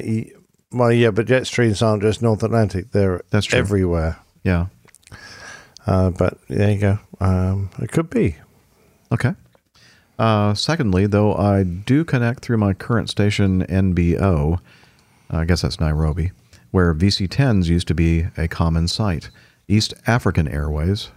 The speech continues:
Speaker 2: B O A C, and also I do recall that Nick mentioned that his father took his British United V C ten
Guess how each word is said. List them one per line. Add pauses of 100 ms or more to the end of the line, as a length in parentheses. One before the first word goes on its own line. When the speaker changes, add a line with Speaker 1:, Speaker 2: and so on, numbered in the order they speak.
(160)
Speaker 2:
B
O
A
C,
and
also
I
do (420)
recall
that
Nick
mentioned
that
his
father
took (380)
his
British
United
V
C
ten